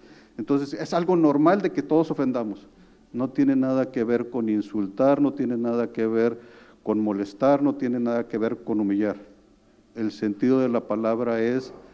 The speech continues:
de nuevo, cometer un error. Otras versiones, por ejemplo, me, se me hacen un poquito más congruentes, dicen, "Porque todos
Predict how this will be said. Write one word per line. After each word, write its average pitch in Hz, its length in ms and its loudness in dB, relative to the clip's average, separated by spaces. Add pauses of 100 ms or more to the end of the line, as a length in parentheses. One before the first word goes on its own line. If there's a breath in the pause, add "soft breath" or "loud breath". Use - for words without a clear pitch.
(340 soft breath)
de 107 100 -6
nuevo, 127 520 0 (400 loud breath)
cometer 113 460 0
un 120 160 2
error. 113 300 0 (720 soft breath)
Otras 143 380 6
versiones, 143 520 8
por 127 160 -2
ejemplo, 127 460 0 (260)
me, 113 460 2
se - 100 -10
me 113 100 2
hacen 135 200 6
un 127 80 8
poquito - 420 0
más 123 540 0
congruentes, 120 680 2
dicen, 127 400 2 (560 loud breath)
"Porque 120 360 0
todos 147 640 2